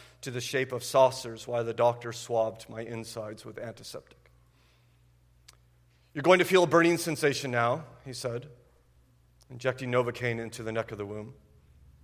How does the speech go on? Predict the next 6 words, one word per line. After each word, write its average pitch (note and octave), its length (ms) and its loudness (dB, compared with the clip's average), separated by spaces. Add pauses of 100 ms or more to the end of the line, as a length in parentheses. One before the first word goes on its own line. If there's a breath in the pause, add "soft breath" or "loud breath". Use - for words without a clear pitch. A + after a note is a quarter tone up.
(960)
The B2 80 -16
pain D3 260 4
was C3+ 160 -2
swift D3+ 360 2
and C3+ 120 -6
severe. B2 540 -2